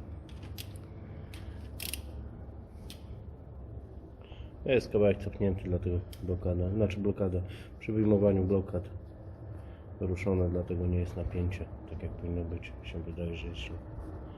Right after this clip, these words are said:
A jak podjedziemy nim do przodu, to będzie idealnie.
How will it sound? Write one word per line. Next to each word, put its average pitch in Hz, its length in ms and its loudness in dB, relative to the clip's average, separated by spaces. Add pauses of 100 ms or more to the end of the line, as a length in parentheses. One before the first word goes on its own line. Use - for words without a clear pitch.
(580)
A - 40 2
jak 127 140 8
podjedziemy 95 480 4
nim 90 160 4
do 87 100 0
przodu, 82 300 0
to 85 180 -6
będzie 85 160 -4
idealnie. 85 280 -4